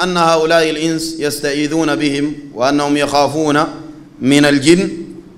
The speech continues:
زادوهم رهقاً، خوفاً إلى خوفهم. أصل الشيطان كان عرفك بتخاف منه،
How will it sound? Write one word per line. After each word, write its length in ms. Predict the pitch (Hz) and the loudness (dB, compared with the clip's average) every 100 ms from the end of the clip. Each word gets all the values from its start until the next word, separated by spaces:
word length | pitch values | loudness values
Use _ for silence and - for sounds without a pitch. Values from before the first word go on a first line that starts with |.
| - | -14
زادوهم 680 | 110 139 143 147 170 147 147 | 0 4 4 6 4 4 2
رهقاً، 640 | 147 147 131 135 131 123 107 | 4 4 2 0 -2 -2 -6
خوفاً 420 | - 160 170 135 | 0 2 2 0
إلى 340 | 151 156 139 127 | -4 -2 -2 -2
خوفهم. 380 | 120 110 180 - - - - - _ - - - _ - - - - | -2 -4 -8 -14 -20 -20 -20 -20 _ -20 -20 -20 _ -20 -20 -20 2
أصل 220 | 180 170 | 2 4
الشيطان 540 | 170 160 156 160 185 165 | 4 6 6 6 4 4
كان 180 | 160 | 2
عرفك 320 | 165 185 175 160 | 2 2 0 -2
بتخاف 440 | 156 - 180 170 | -6 0 0 2
منه، 340 | 190 202 208 | -2 -2 -6